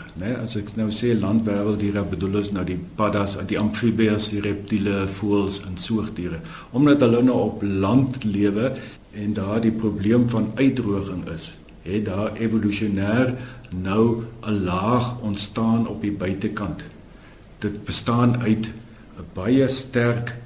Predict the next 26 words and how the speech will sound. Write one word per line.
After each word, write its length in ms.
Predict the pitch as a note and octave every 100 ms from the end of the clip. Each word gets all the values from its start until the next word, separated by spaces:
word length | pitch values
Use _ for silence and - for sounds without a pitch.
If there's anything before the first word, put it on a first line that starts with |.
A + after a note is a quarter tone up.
| -
stof 640 | - - - D3 D3+ - - -
wat 180 | F#2 G2 - - -
uitdroging 840 | C#3 C#3 A#2+ A#2+ A2+ B2+ A2 G2
weerstaan 600 | - G2 - - B2+ C3+ B2+
en 160 | G#2+ A2+
ook 200 | C3+ B2
'n 100 | G#2
mate 400 | F#2 G2+ C3 A2+
van 300 | A2+ G#2+ G2 - - -
beskerming 640 | - - - B2+ C3 B2+ A2 - - -
bied. 240 | G#2+ - - - -
Dit 200 | G2+ G2
is 220 | A#2 - - - -
keratin. 720 | B2+ A#2 G#2+ - C#3 G#2 - - - - -
Daardie 380 | F2 G2+ A#2+
laag 300 | F#2+ F#2 G#2+
staan 320 | - - A2 G#2
bekend 420 | F#2 - A#2+ A2+
as 220 | - F2
die 240 | - F#2 F2 -
stratum 760 | - A#2+ A2+ A2+ A2+ A2+ A2 - -
corneum 640 | C3+ C3+ B2 A#2 G2 D#2 D#2 - -
en 240 | - A#2+ A2
dit 200 | G#2+ G2+
kan 200 | A#2 G2+
varieer 680 | G#2 G2+ G2 F#2+ A#2 C#3+ C3+